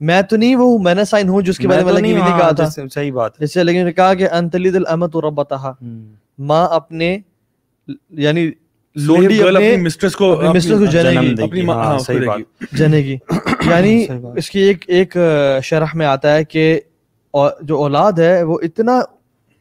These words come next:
Speaker 1: कमांड कर रही होगी पेरेंट्स को
Speaker 2: हम्म।
Speaker 1: कि ये करो, वो करो।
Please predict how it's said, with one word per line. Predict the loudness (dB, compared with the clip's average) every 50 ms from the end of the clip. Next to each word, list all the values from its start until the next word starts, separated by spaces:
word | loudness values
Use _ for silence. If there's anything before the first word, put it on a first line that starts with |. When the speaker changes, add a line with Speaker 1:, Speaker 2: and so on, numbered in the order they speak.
| _ _ -8
Speaker 1:
कमांड | -4 0 2 2 4 4 2 2
कर | 2 2 2
रही | 2 2 2
होगी | 0 0 -2 -2
पेरेंट्स | 0 0 2 2 0 0 -4
को | -4 -4 -4 -4 -4 -6 -6
Speaker 2:
हम्म। | -6 -4 -4 -4 -4 -6 -8 -12 _ _ _ _ _ _ _ _ _
Speaker 1:
कि | -4 0
ये | 0 2 2 2
करो, | 2 2 4 4 4
वो | 2 0 0
करो। | 0 0 -2 -2 -2 -4 -8